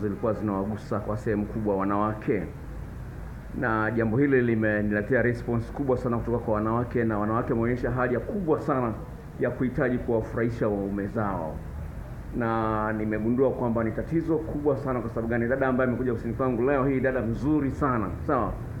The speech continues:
Anazungumzia jinsi gani hafurahi tendo la ndoa na mume wake, na amekuja kuchukua video ambazo zinamsaidia kuweza kufurahisha mumewe kwenye tendo la ndoa, baada ya kuona,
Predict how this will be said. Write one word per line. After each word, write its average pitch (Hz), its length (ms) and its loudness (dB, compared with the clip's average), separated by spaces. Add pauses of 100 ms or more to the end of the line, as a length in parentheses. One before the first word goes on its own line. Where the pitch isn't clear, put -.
(760)
Anazungumzia 120 680 4
jinsi 113 300 0
gani 123 200 4
hafurahi 113 360 0
tendo 120 160 2
la 107 100 2
ndoa 113 140 2
na 110 80 2
mume 104 220 0
wake, 107 280 0
na 110 120 2
amekuja 117 280 0
kuchukua 113 380 0
video 107 520 0
ambazo 107 320 0
zinamsaidia 104 680 0
kuweza 113 300 0
kufurahisha - 1500 -4
mumewe 120 460 4 (400)
kwenye 117 160 2
tendo 127 240 2
la 117 80 4
ndoa, 123 200 4
baada 123 240 4
ya 117 80 6
kuona, 117 360 2